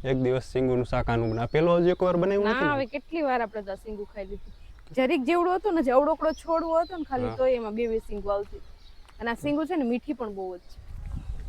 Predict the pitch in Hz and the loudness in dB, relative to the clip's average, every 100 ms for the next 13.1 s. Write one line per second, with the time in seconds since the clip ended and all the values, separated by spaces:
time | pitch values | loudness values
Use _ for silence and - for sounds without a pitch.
0 | - - 107 - 65 73 120 143 - 135 | -8 -6 -6 -6 -6 -4 -2 -4 0 2
1 | 110 104 101 104 110 110 117 - - - | 4 2 2 4 4 2 -2 -14 -20 -20
2 | - - - - - - - - - - | -20 -18 -18 -16 -18 -18 -20 -20 -20 -20
3 | - - 117 120 - - - - - - | -20 -4 4 4 4 -8 -20 -20 -20 -18
4 | - - - - - - 160 165 175 175 | -18 -16 -16 -8 -8 -4 0 4 4 4
5 | 185 165 139 - 175 190 196 175 165 135 | 2 2 -2 2 4 6 6 4 4 4
6 | 131 - - 160 202 196 165 180 165 135 | 2 0 -4 -2 0 0 2 2 2 0
7 | 117 110 127 131 147 147 143 139 143 139 | 0 2 2 4 4 4 4 2 2 2
8 | 135 127 123 123 131 123 135 131 160 180 | 2 2 0 -4 -6 -2 0 2 4 4
9 | 165 147 131 262 247 262 240 - 285 - | 6 8 10 10 8 6 2 0 -4 -6
10 | - - - - - - - - 160 139 | -20 -20 -20 -20 -20 -20 -20 -4 0 2
11 | 135 127 131 139 135 139 139 139 - - | 4 4 2 2 2 4 4 4 2 -18
12 | - - 151 175 170 147 135 131 131 120 | -20 0 4 6 6 6 6 6 4 4
13 | 202 | -2